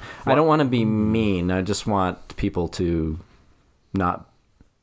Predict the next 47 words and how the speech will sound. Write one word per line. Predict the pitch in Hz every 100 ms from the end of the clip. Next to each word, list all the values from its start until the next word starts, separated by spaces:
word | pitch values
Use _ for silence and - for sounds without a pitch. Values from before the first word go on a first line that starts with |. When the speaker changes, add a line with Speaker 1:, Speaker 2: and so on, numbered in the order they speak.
| _ _ _ _ _ _
Speaker 1:
be | 85
at | 73 -
third | 80 78
grade | 76 71
level. | 76 - 82
<laughs> | - - - -
Speaker 2:
Yeah. | 107 98 - - - - - - - - -
Speaker 1:
Third | 143 151
Speaker 2:
Well, | 175
Speaker 1:
graders | 156 139
are | 123
great | 113 123 123 87 139
Speaker 2:
it's | 131
okay. | 151 - 160 123
Speaker 1:
when |
they're | 98
Speaker 2:
It's, | 87
Speaker 1:
third | 107 90
graders. | 92 87 78 - -
Speaker 2:
it's | -
Speaker 1:
Yeah. | 143
Speaker 2:
okay | 135 147
to |
be | 131
at | 113 110
third | 107
grade | 104 101
level, | 95 92
but | 87
there's | 104 98
so | - 104
many | 101 95
more | 92 82
levels. | 87 95 82 - - -
That's | 139 147
the | 131
thing | 135 120
you're | 104
trying | 117 98
to | 90
explain. | - 104 104 92 92
Like, | 90 85
Speaker 1:
Right. | -
Speaker 2:
there's | 123 160
so | - 151
much | 143 139 98
more. | 110 131 87 85